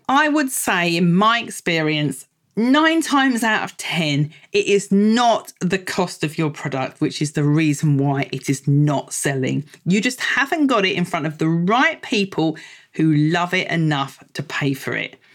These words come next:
If you've done your market research and your product is a comparable price to similar U K made products that are out there, then don't lower your prices. It just leads to customers constantly looking for deals and discounts from you.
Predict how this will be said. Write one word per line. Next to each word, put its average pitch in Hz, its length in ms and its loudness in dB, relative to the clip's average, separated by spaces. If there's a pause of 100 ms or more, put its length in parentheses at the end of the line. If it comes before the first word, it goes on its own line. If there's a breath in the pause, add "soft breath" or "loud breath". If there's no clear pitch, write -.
(440 loud breath)
If 202 140 -4
you've 208 120 -2
done 285 200 2
your 277 100 4
market 240 360 0
research 160 500 -2
and 180 80 0
your 175 100 0
product 185 360 -4
is - 120 -14
a - 40 -14
comparable 220 680 -2
price 160 560 -4 (380 loud breath)
to 180 100 -2
similar 175 720 0
U 180 360 0
K 226 300 -2
made 180 360 2
products 180 400 -2
that - 140 -2
are 170 80 0
out 196 280 0
there, 147 380 -2 (800 loud breath)
then 185 260 0
don't 196 400 2
lower 156 320 0
your 151 200 0
prices. 131 720 -4 (480 loud breath)
It - 280 -2
just 254 340 -2
leads 202 300 2
to 202 80 -4
customers 196 580 -2
constantly 214 720 -2
looking 160 380 -2
for 156 100 -4
deals 165 420 0
and 156 140 0
discounts 147 580 -6
from 143 180 2
you. 139 300 2